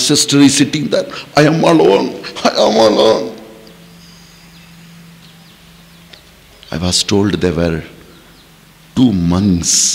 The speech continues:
And they came to a river. They have to cross the river. And according to their rules,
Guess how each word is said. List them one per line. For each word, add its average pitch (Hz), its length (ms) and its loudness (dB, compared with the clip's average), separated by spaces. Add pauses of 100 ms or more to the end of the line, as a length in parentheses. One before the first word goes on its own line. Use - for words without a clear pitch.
(3750)
And 107 240 2
they 104 100 0 (140)
came 135 260 -2
to 117 140 0
a 120 100 -4
river. 110 280 0 (840)
They 107 140 -4
have 113 160 -10
to - 140 -18
cross 147 260 -4 (120)
the 110 160 -6
river. 82 240 -6 (2250)
And 98 180 -2
according 127 480 0
to 131 120 -2
their 113 260 0
rules, 127 640 0